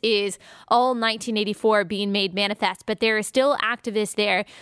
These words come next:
who are tweeting, who are publicly, uh, talking about the freedom of Hong Kong or the need for the freedom of Hong Kong, who are still trying to fight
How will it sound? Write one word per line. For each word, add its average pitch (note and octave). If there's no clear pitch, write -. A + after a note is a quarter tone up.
who C4+
are A3+
tweeting, G3+
who B3
are A#3
publicly, B3
uh, A3+
talking A3
about G3+
the F#3+
freedom A3
of G3
Hong G3+
Kong G3+
or F#3+
the F#3
need A3
for A3+
the G#3
freedom G3+
of F3+
Hong G3
Kong, G3
who G#3+
are G#3
still A#3
trying G#3+
to G3
fight G#3+